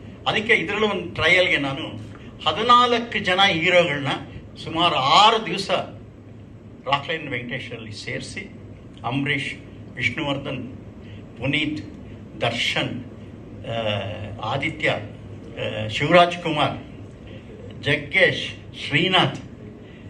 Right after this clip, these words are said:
ಜೈ ಜಗದೀಶ್, ಹೀಗೆ ಅಂದ್ರೆ ಒಂದು ಡೈರೆಕ್ಟರ್ ಕೊಟ್ಟ ಕಾನ್ಸೆಪ್ಟ್ನ ಆರ್ಟಿಸ್ಟ್‌ಗಳು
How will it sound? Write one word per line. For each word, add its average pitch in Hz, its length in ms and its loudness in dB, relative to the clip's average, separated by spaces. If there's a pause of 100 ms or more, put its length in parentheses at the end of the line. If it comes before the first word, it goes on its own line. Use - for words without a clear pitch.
(400)
ಜೈ 165 140 6
ಜಗದೀಶ್, 170 560 0 (420)
ಹೀಗೆ 233 480 6 (280)
ಅಂದ್ರೆ - 720 4 (600)
ಒಂದು 160 640 0
ಡೈರೆಕ್ಟರ್ 240 720 4
ಕೊಟ್ಟ 226 240 2
ಕಾನ್ಸೆಪ್ಟ್ನ 214 840 0 (1160)
ಆರ್ಟಿಸ್ಟ್‌ಗಳು 165 880 -2